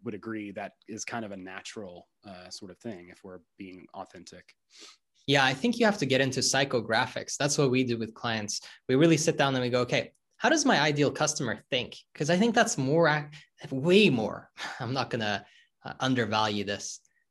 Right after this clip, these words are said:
Speaker 2: I can't really exaggerate how important it is because I think most people focus on demographics, right? It's like, "Okay, how old are they? What country do they live in?" Sure. I mean, don't get me wrong, those, those are good. But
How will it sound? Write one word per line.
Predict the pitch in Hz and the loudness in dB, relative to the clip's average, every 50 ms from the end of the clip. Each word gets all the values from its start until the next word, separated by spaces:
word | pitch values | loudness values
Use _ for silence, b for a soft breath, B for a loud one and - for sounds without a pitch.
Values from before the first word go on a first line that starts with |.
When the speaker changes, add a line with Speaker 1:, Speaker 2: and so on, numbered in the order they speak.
| _ _ _ _ - | _ _ _ _ -10
Speaker 2:
I | 127 131 | -10 -8
can't | - - 135 120 110 113 | -4 -2 -2 -2 -2 -2
really | 117 120 117 113 107 | -4 -2 -2 0 -2
exaggerate | 104 104 - - 104 101 104 - 110 107 104 - | -2 -4 -4 -2 -2 -2 -2 -2 -4 -6 -6 -6
how | 110 101 | -6 -8
important | 101 104 - 107 107 - 104 | -8 -8 -8 -10 -10 -8 -8
it | 101 110 | -8 -8
is | 110 101 - - | -8 -10 -10 -8
because | - 127 - 139 139 135 - B B B B B B _ _ _ - | -6 0 2 2 2 2 0 B B B B B B _ _ _ -18
I | - | -4
think | - 180 180 175 185 | 0 2 2 4 4
most | 180 185 185 - | 4 4 4 4
people | 190 170 156 135 | 2 2 0 2
focus | - 151 147 151 151 - | 0 0 0 0 -2 -2
on | 135 123 113 | -2 -2 -2
demographics, | 123 123 123 113 101 - 104 113 147 151 147 - - - - - - - - _ _ _ | -2 -2 -2 -4 -6 -6 -4 -4 -4 -4 -4 -8 -14 -14 -14 -14 -16 -16 -16 _ _ _
right? | 120 120 127 123 123 | -2 0 0 0 -2
It's | 120 - - | -4 -4 -6
like, | 107 107 - | -6 -4 -4
"Okay, | 131 131 139 123 113 110 - - _ _ _ _ | -6 -2 0 0 0 -2 -4 -12 _ _ _ _
how | - - 151 160 | -2 2 2 4
old | 151 - 143 147 147 147 135 135 | 4 4 4 4 6 6 6 6
are | 131 131 | 4 4
they? | 127 127 127 127 127 127 127 127 127 127 - - _ _ | 4 4 2 4 4 4 2 2 0 -4 -8 -16 _ _
What | 131 135 131 - | -2 0 0 0
country | - - 143 135 - 135 131 | -2 -2 -2 -2 0 0 0
do | 123 120 123 | 0 0 0
they | 120 123 120 120 | 0 2 2 2
live | 120 120 123 123 117 117 | 2 0 0 -2 -2 -2
in?" | 117 117 117 117 120 113 117 113 b b b b b _ _ _ | 0 0 0 0 0 -2 -4 -6 b b b b b _ _ _
Sure. | - - - 277 262 - - - - _ _ _ _ _ _ _ _ _ _ | -10 2 4 4 4 4 2 -2 -10 _ _ _ _ _ _ _ _ _ _
I | - 98 110 131 123 | -6 -4 -2 0 0
mean, | 123 117 110 113 - _ _ _ _ | 0 -2 -2 -6 -10 _ _ _ _
don't | - 170 180 | -2 0 0
get | 170 135 | 0 0
me | 123 110 | 0 0
wrong, | 120 165 185 147 117 110 | 2 2 2 2 2 0
those, | 104 123 120 - - - _ | -2 -2 -2 -4 -6 -8 _
those | 117 117 117 | -8 -6 -4
are | 113 101 | -6 -6
good. | 101 104 110 110 127 156 147 143 - b b b b b b _ _ _ _ | -6 -4 -4 -2 -2 -2 -4 -6 -12 b b b b b b _ _ _ _
But | 123 120 117 117 120 120 - | 0 2 2 2 2 -2 -8